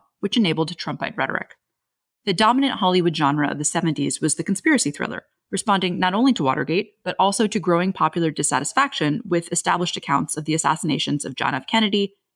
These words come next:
Bobby Kennedy, and Martin Luther King. During the nineteen seventy-two Democratic Party presidential primaries,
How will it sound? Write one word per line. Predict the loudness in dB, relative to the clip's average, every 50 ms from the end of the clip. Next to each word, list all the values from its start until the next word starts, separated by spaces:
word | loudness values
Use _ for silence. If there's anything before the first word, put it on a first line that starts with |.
| _ 0
Bobby | 2 2 2 2
Kennedy, | 0 2 2 2 2 2 0 -2 -4 _ _ _ _ _ -2
and | 0 2 2
Martin | 2 2 2 0
Luther | -4 -4 -6 -6
King. | -4 -4 -4 -4 -6 -10 _ _ _ _ _ _ _ _ _ _ _ _ _ _ _ _ _ _ _ _ _ _ _ -2
During | 0 4 4 4 6
the | 6
nineteen | 4 4 2 2 0 -2 -2
seventy-two | 0 0 0 2 0 0 0 2 0 0 0
Democratic | 0 0 -2 -2 -2 -2 -2 -2 -4 -4
Party | -4 -2 -2 -2 -2
presidential | -2 -2 -2 0 0 0 -2 -2 -4 -6
primaries, | _ 0 2 2 4 2 2 2 2 0 -2 -4